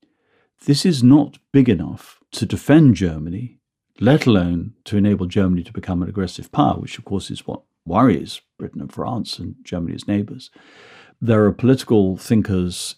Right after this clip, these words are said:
in Germany in nineteen nineteen, like Max Weber,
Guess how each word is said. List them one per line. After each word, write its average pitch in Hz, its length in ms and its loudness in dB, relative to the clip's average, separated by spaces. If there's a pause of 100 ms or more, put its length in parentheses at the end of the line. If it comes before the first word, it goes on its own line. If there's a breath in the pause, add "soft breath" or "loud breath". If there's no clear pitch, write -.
(140)
in 101 580 2 (340)
Germany 92 380 -2
in 85 80 -6
nineteen 90 360 -6
nineteen, 98 760 2
like 87 240 -10
Max - 340 -8
Weber, 117 420 2